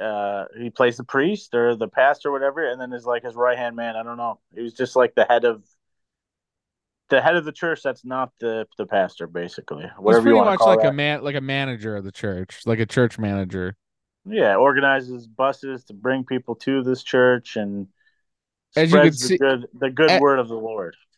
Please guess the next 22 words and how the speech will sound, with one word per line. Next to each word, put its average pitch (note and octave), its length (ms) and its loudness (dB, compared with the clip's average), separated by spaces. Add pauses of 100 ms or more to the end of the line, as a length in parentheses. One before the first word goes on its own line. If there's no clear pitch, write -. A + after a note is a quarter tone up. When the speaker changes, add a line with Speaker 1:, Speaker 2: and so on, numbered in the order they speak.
Speaker 2:
as F#3+ 220 2
you G3+ 80 2
can E3+ 180 0
see, D#3+ 300 0
Eric C#3+ 240 2
and C3 140 0
I B2 220 0
aren't B2+ 220 -4
really B2+ 280 0
familiar A#2+ 520 -4
with G#2+ 240 -6
going A#2 280 -2
to G#2 100 -8
church A2+ 460 -6
at G2 100 -8
all G2 220 -6
because G2+ 420 -6
we A2 140 -2
have G2+ 200 -4 (140)
no D3+ 200 -2
<laughs> - 0 -
clue C3+ 540 0